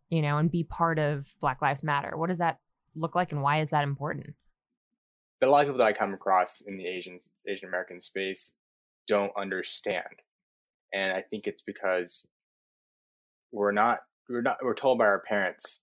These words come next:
Speaker 2: to Americanize, right? This idea to be more, more aligned with America and kind of its government so that we are not put in a position that we're gonna get in trouble.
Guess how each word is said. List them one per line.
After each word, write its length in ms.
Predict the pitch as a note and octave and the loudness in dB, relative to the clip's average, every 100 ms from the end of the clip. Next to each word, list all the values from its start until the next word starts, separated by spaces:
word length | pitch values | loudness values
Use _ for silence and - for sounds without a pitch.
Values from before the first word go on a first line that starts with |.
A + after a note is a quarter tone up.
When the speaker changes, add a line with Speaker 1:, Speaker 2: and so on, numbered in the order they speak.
| _ - | _ -8
Speaker 2:
to 340 | G2 F2+ E2+ - | -4 -2 -4 -2
Americanize, 760 | F#2+ F#2 F2+ D#2 - - - _ _ _ _ _ _ F#2+ | 0 0 0 -8 -10 -12 -14 _ _ _ _ _ _ -2
right? 140 | F#2+ | -2
This 120 | F#2+ | 4
idea 420 | G2 F#2 G2+ G2+ | 2 4 4 4
to 80 | F#2+ | 2
be 380 | F2+ F#2+ F#2+ F#2+ | -4 -4 -4 -6
more, 520 | G2+ G#2+ A2+ A#2 A2+ G#2 _ _ G#2+ A2 | 0 4 6 6 2 -2 _ _ -20 -4
more 420 | A2+ A#2 A2+ G#2+ A2 | 2 4 4 2 2
aligned 400 | G#2 G#2 G#2 G2 | 4 6 4 2
with 200 | G2 G2 | -2 -2
America 440 | F#2 F#2 F#2 F#2 E2+ | -4 -2 -2 0 0
and 340 | F#2 F#2 F2+ - - | 0 -4 -6 -10 -6
kind 180 | F#2 | -6
of 60 | F#2 | -4
its 100 | F2+ | -4
government 420 | G2 F#2+ F2+ F2 | -2 -2 -4 -10
so 80 | - | -4
that 220 | F#2 F2+ | -2 -2
we 140 | G2 F#2+ | 0 -2
are 100 | F#2 | -2
not 420 | F#2 F#2 - - _ _ - - _ _ - | -4 -4 -6 -10 _ _ -20 -20 _ _ 2
put 180 | G2 G2+ | 2 4
in 180 | F#2+ | -2
a 40 | F#2 | -2
position 500 | G2 F#2+ F2+ - F#2 | -6 -6 -4 -4 -2
that 120 | E2+ | -2
we're 80 | F2+ | -2
gonna 140 | F2+ | -6
get 120 | F2+ | -6
in 80 | E2+ | -6
trouble. 380 | - C3+ B3+ | 0 4 4